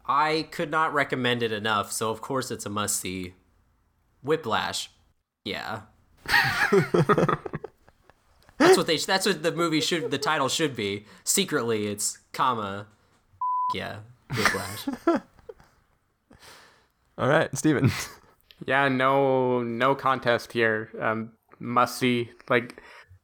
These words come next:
Speaker 3: whatever it is and whatever its message, it's definitely a experience that is very exhilarating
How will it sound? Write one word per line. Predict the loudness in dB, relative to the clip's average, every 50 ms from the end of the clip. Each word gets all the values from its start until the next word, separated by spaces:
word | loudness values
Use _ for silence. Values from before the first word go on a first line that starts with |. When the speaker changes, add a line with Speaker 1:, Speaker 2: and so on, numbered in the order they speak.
| _ _
Speaker 3:
whatever | -8 -8 -4 -2 0 2 2 2 4 4 4 4
it | 4 4
is | 4 4 2 2 2
and | 0 0 2 0
whatever | 0 2 2 2 2 0
its | -2 -2 -2 -2
message, | 0 0 0 -2 -6 -8 -6 -6
it's | -8 -8 -8 -8 -2
definitely | 0 0 0 0 0 -2 0 0 2 2
a | 2 2 0 0 -2 -4 -6 -6
experience | -8 -8 -8 -10 -6 -2 2 4 4 6 4 4 2 0 -2 -6 -14 -18 _ -6
that | -4 -4 -4
is | -4 -6 -2
very | 0 2 2 2 0 -2 -4 -6 -8 -10 -6 -4
exhilarating | -4 -4 0 2 4 6 6 6 6 4 4 2 2 0 -2 -6